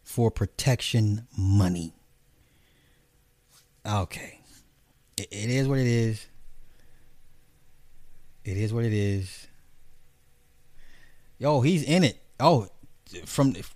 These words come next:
cradle to the grave. He's in it. He's in it. He's in it.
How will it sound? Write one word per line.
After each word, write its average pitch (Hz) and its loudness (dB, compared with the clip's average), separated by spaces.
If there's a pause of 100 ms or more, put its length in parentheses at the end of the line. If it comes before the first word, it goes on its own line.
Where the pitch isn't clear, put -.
(300)
cradle 165 0
to 185 -6
the 196 0
grave. 185 4
He's 151 0
in 190 4
it. 135 2 (720)
He's 170 0
in 190 4
it. - 0 (1300)
He's 160 -4
in 190 2
it. 110 -2